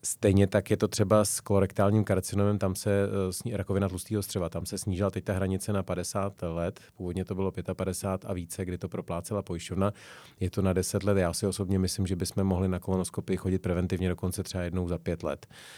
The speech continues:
Eh, takže jako je tam co odpracovat, ale ty programy existují, spíš se o nich méně mluví,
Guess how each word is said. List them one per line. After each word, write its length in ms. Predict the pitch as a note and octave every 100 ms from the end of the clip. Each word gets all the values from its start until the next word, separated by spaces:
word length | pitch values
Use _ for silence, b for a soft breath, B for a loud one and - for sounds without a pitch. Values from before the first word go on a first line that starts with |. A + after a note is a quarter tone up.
| B -
Eh, 300 | F#2 E2+ E2+
takže 240 | - F2+
jako 160 | G#2+ A#2
je 80 | A#2
tam 200 | B2 A#2+
co 160 | -
odpracovat, 680 | C3+ - G2 - G#2 G2+ C3
ale 140 | - G2
ty 100 | G#2+
programy 360 | A2 G#2+ A2+
existují, 580 | G#2+ F2+ G2 - G#2 G#2+
spíš 300 | G#2 - G2
se 140 | - G#2+
o 60 |
nich 260 | G#2+ G#2 -
méně 300 | F#2 G2+ G#2+
mluví, 460 | F#2+ F2 F#2 A2+